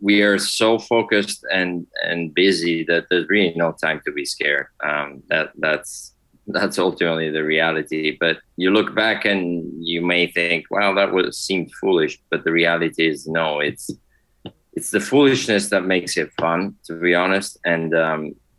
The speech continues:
and then when you're in it, in the trenches, you don't, you don't have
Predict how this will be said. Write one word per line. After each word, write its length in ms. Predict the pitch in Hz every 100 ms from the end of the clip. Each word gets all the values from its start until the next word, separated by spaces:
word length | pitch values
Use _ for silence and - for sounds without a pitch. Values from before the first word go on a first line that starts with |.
| _ -
and 160 | 90 90
then 320 | 98 98 92 -
when 260 | 95 101
you're 200 | 101 98
in 220 | 104 107 98
it, 260 | 85 85 -
in 300 | 80 87 87
the 80 |
trenches, 580 | 85 - 95 82 80 76
you 140 | 80 76
don't, 440 | 85 80 78 76 - -
you 180 | 73 85
don't 220 | 87 85
have 140 | 82